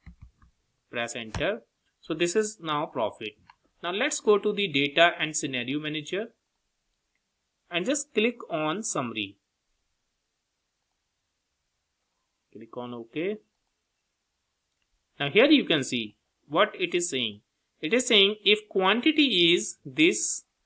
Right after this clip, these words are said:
then profit is this. You can change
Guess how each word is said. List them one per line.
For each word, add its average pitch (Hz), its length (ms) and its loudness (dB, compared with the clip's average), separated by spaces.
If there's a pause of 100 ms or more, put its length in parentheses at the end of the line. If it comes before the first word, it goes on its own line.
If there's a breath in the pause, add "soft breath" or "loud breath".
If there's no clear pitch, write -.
(280)
then 165 180 -2
profit 160 480 0
is 165 260 2
this. 107 440 -10 (360)
You 135 120 -8
can 175 180 0
change 233 540 0